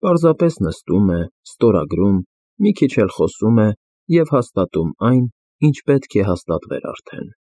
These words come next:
գործի ընդհանուր ընթացքի բերումով։ Նախաձեռնում է որևէ բան, հազարից մեկ։ Հաշվետվություն է պատրաստում, ոչ,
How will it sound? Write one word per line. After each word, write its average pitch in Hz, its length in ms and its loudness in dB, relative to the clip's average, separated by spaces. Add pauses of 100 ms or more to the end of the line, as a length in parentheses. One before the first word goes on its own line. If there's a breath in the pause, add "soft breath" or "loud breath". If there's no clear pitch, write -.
(540)
գործի 117 520 2
ընդհանուր 90 640 0
ընթացքի 104 640 -4
բերումով։ - 560 -8 (1300)
Նախաձեռնում 95 840 2
է 143 80 2
որևէ 65 420 -4
բան, 62 300 -10 (680)
հազարից 170 540 0
մեկ։ - 340 -14 (640)
Հաշվետվություն 113 760 0
է 135 40 0
պատրաստում, - 680 -8 (500)
ոչ, 202 380 -2